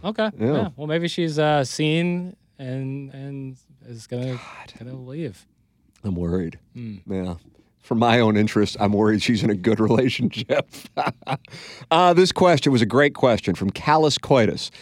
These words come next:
Speaker 2: "Tim, from a fatherly perspective, what is one thing as a child you vo-, vowed to do different as a father, and what kind of impact has it made on your relationship with your children?" Well, the, the, the second child is two, so he is not really, um,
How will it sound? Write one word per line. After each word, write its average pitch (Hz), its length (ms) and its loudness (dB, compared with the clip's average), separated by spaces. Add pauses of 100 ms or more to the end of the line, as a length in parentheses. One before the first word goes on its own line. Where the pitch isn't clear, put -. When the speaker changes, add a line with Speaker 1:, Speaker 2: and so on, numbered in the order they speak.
(320)
Speaker 2:
"Tim, 165 260 2
from 113 160 0
a 107 40 0
fatherly 160 520 4
perspective, 117 580 0
what 110 160 2
is 95 80 -2
one 113 240 2
thing 127 180 0
as 117 80 0
a 120 60 -6
child 117 340 0
you 95 120 -2
vo-, 98 300 0
vowed 117 420 0
to 131 80 -4
do 101 400 0
different 101 400 -2
as 95 80 -6
a 95 40 -10
father, 90 480 -2 (320)
and 98 100 -6
what 92 100 -4
kind 110 200 0
of 104 60 0
impact 101 340 -2
has 90 120 -6
it 87 40 -6
made 98 140 2
on 98 60 2
your 92 100 0
relationship 95 360 -2
with - 60 -14
your 92 80 0
children?" 92 440 -2 (340)
Well, 113 240 2 (240)
the, 113 220 -6
the, 98 180 -2
the 95 140 -6
second 143 400 2
child 104 480 2
is - 160 -6
two, 87 580 -2
so 87 360 -2
he 101 180 -2
is 90 180 -2
not 95 340 0
really, 87 460 0 (460)
um, 80 580 -6